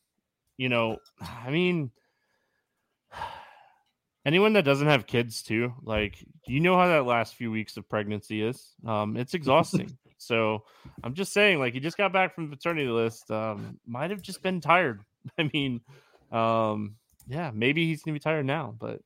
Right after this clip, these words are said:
Speaker 1: um, he's a Major League Baseball player, so he should be fine. Um, dude, I, I mean, I have a ton of interest in Singer.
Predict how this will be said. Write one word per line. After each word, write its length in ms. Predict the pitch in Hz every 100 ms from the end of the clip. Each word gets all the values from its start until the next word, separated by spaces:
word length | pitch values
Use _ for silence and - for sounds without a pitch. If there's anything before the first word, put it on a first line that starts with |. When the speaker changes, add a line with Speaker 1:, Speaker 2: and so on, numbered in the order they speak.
| _
Speaker 1:
um, 240 | 131 117 107
he's 200 | 139 143
a 140 | 131 120
Major 240 | 123 127
League 100 | 123
Baseball 280 | 127 127 104
player, 280 | - 107 -
so 260 | 123 113 113 - _
he 300 | 113 113 110 _ _ _ _
should 120 | -
be 80 | 117
fine. 360 | 123 113 101 - _ _ _ _
Um, 760 | - 143 147 147 139 127 113 107 _ _ - _ _ - - 135
dude, 200 | 127 170
I, 220 | 151 147 123
I 60 |
mean, 200 | 151 156
I 140 | 139 180
have 120 | 165
a 40 |
ton 160 | 127 113
of 60 |
interest 320 | 101 - 104 -
in 60 |
Singer. 380 | - - - -